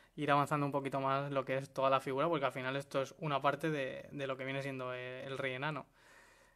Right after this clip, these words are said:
Y nada, únicamente darles las gracias a todos los que habéis estado y estáis todos los días ahí con, con nosotros.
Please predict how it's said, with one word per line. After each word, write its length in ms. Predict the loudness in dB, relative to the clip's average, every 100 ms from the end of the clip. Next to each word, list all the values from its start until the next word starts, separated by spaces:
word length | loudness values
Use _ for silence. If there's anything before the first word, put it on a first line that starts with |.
| _
Y 640 | 4 6 6 4 2 0 4
nada, 400 | 6 6 4 -6 _ _ _ _ _ _ -2
únicamente 480 | 4 6 6 6 4
darles 200 | 4 4
las 120 | 2
gracias 400 | 0 0 0 2
a 120 | 0
todos 160 | 2 2
los 140 | 2
que 80 | 0
habéis 180 | 0 0
estado 440 | -2 0 2 2
y 140 | 2 0
estáis 380 | 0 0 0
todos 160 | 2 2
los 140 | 4
días 220 | 4 2 2
ahí 180 | 2
con, 480 | 2 0 0 -2 -4
con 180 | -2 -2
nosotros. 520 | 0 -2 0 0 -2